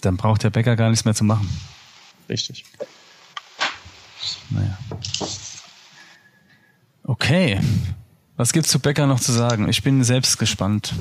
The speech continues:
Speaker 1: Ich bin erstmal froh, dass wir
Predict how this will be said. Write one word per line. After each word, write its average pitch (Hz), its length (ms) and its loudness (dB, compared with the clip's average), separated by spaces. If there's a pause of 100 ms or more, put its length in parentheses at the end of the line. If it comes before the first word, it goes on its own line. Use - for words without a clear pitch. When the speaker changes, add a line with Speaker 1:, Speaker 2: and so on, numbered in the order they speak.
(120)
Speaker 1:
Ich 123 180 0
bin 131 460 2
erstmal 127 560 2
froh, 147 540 2 (1400)
dass 120 340 4
wir 107 380 2